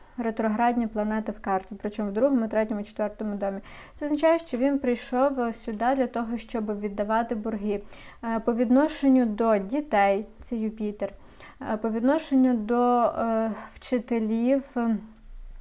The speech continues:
мудреців, вчених людей, це знову ж таки Юпітер. Е, віддавати борг військовим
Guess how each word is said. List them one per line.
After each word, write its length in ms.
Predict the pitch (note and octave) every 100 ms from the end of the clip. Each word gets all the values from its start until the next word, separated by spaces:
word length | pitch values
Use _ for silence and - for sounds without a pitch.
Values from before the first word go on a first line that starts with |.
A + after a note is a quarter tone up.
| - -
мудреців, 600 | A#3+ G#3+ G#3+ A3 - B3+
вчених 560 | B3+ - A#3 A3 G#3+ A3
людей, 280 | A#3 A3 A#3+
це 140 | A3+
знову 260 | G#3 G3 F#3+
ж 100 | -
таки 160 | -
Юпітер. 420 | A3 G#3 G#3 G3 - - - - - -
Е, 280 | B3 A3+ A3
віддавати 460 | G#3+ A3 A#3 C#4+ C4+
борг 260 | A3 B3 A#3+ A#3
військовим 840 | A#3 - - A#3 A3+ C4+ D#4+ D4